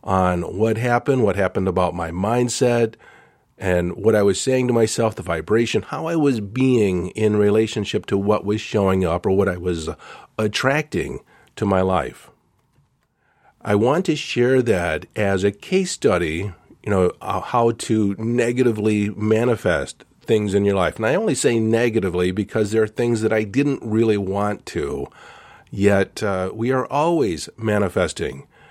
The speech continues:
And so I think if I present it as a case study, you can actually see the different components of manifestation,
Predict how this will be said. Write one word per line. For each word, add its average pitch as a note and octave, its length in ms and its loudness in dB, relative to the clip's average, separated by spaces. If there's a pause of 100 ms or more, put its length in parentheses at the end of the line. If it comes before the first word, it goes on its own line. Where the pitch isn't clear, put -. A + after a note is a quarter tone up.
(140)
And A2+ 80 -2
so D3+ 140 4
I D3+ 80 4
think C4+ 220 -8
if A3 120 -2
I C#3+ 80 4
present A#2+ 420 2
it A2 140 0
as G#2 220 2
a F#2+ 80 0
case D#3+ 380 -4
study, E2+ 460 0 (380)
you C3 140 -4
can D#3+ 180 0
actually C3 320 0
see A#2 200 -4
the A2 140 2
different A2+ 400 0
components A2 840 2
of G2+ 480 2
manifestation, G#2 1120 0